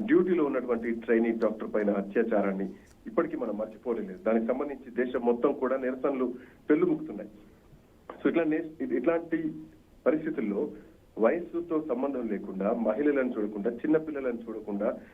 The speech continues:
జరుగుతున్నటువంటి ఈ లైంగిక దాడులు, నేరాలు చాలా ఆందోళన కలిగిస్తున్నాయి. So దీంట్లో భాగంగా మహారాష్ట్రలోని బదలాపూర్, థానే నగరంలో ఓ ఇంగ్లీష్ మీడియం స్కూల్లో ఇద్దరు చిన్న పిల్లల పైన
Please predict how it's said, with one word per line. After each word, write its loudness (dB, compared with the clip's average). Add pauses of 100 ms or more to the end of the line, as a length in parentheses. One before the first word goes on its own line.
(320)
జరుగుతున్నటువంటి 2
ఈ 2
లైంగిక 2
దాడులు, 2 (180)
నేరాలు 2 (240)
చాలా 4
ఆందోళన 4
కలిగిస్తున్నాయి. -2 (560)
So 4
దీంట్లో 4
భాగంగా 2 (300)
మహారాష్ట్రలోని 4
బదలాపూర్, 2 (320)
థానే 6
నగరంలో 2 (420)
ఓ 6
ఇంగ్లీష్ 4
మీడియం 4
స్కూల్లో 6
ఇద్దరు 2
చిన్న -4
పిల్లల 0
పైన 0